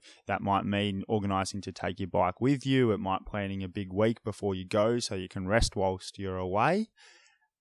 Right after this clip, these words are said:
Or it might mean some nighttime trainer sessions whilst you're watching the Tour de France. So for the last question that I've got it's what other help will you need along the way? So this might be nutritional help. It might be family help.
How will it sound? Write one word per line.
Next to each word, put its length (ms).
Or 180
it 80
might 260
mean 280
some 180
nighttime 540
trainer 320
sessions 480
whilst 260
you're 80
watching 400
the 80
Tour 220
de 80
France. 560
So 220
for 140
the 160
last 380
question 340
that 120
I've 180
got 240
it's 180
what 200
other 180
help 240
will 160
you 140
need 200
along 300
the 80
way? 220
So 160
this 260
might 340
be 360
nutritional 600
help. 300
It 100
might 180
be 80
family 480
help. 340